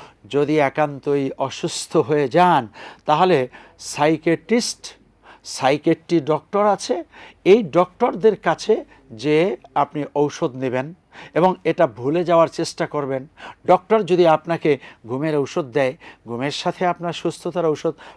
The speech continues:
মাইন্ড ফ্রেশ করার ঔষধ দিতে পারে, সেই ঔষধ জেনে বুঝে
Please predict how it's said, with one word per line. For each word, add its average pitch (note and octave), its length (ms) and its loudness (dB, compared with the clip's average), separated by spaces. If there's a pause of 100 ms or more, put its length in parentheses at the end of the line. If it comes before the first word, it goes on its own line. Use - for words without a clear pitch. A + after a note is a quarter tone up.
(100)
মাইন্ড B2+ 340 0
ফ্রেশ D#3 440 -6
করার D3+ 260 -2 (160)
ঔষধ D3 340 -4
দিতে D#3+ 200 -6
পারে, C#3 240 -4 (280)
সেই F3 400 4
ঔষধ D#3 380 0 (440)
জেনে D3 360 0
বুঝে E3+ 380 -2